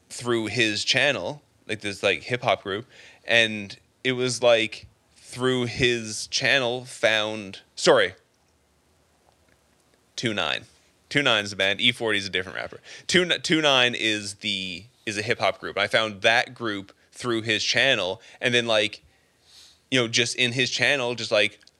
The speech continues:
when I found that, like, he was playing it, and I listened to it, and I listened to, like, the album, and just, like, had a quick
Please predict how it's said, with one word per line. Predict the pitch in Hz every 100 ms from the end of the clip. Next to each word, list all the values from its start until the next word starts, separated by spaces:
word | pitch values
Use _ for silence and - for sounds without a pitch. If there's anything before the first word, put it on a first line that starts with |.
| _ _ _ -
when | 127
I | 117
found | - 117 117
that, | 117 117 -
like, | 120
he | 120
was | 127
playing | - 117 104
it, | 107
and | -
I | 110
listened | 98 -
to | 107
it, |
and | 98
I |
listened | 95 98
to, | -
like, | 98
the | 82
album, | 87 95 95 92
and | 104
just, | 98 95
like, | 90 80
had | 120 101 98
a |
quick | 92 - 107 - -